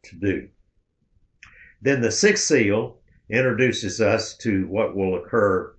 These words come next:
time and time again all through the book,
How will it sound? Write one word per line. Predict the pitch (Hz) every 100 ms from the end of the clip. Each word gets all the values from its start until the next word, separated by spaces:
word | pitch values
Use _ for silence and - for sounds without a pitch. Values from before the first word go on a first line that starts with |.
| _ _ _
time | 113 131
and | 139 117
time | 127 131 123 98 -
again | 101 107 104 98
all | 95 117 120
through | - 113
the | 98
book, | 82 73 73